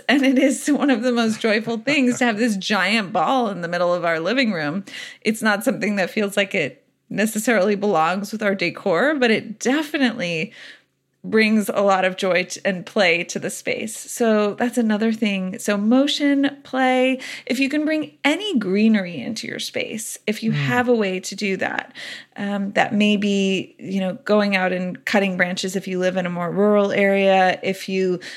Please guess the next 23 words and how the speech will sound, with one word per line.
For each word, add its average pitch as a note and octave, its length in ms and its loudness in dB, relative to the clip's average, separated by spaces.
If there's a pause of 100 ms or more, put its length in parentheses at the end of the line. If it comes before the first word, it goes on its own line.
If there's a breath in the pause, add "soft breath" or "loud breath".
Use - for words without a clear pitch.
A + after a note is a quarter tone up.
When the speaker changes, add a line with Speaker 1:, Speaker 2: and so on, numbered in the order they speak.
(180 loud breath)
Speaker 1:
live A3 260 6
in G3 160 0
a F#3+ 80 0
city G3 560 0
and F#3 300 -2
you F#3 240 -2
are - 220 0
able G3+ 420 2
to F#3+ 300 -4 (100)
afford, F#3 640 0
you F#3+ 160 -6
know, F3+ 260 -8
cut - 220 -6
flowers G3 580 4
as F#3 160 0
part G3 320 -2
of F#3+ 180 -2
your G3 160 2
one F#3+ 380 0
trip G3+ 300 -2
out F3+ 400 0
for F#3+ 120 -4
groceries, F#3 840 -2